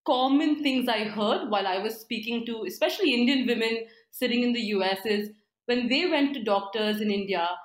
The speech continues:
they would almost never been asked if they were sexually active and instead were asked if they were married. And it seemed to me there was so much unnecessary taboo and stigma around something as simple as being sexually active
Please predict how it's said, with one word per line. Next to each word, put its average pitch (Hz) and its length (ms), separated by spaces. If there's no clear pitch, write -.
they 240 120
would 302 360
almost 302 460
never 240 380
been 277 320
asked 214 400
if 214 240
they 208 100
were 208 100
sexually 214 500
active 202 400
and 285 120
instead 240 400
were 220 240
asked 208 400
if 208 140
they 214 80
were 214 100
married. 202 420
And 311 140
it 381 180
seemed 381 260
to 392 100
me 392 140
there 349 120
was 370 280
so 339 180
much 392 140
unnecessary 269 840
taboo 226 320
and 233 160
stigma 202 600
around 233 340
something 269 340
as 392 220
simple 269 300
as 269 160
being 262 180
sexually 226 480
active 180 460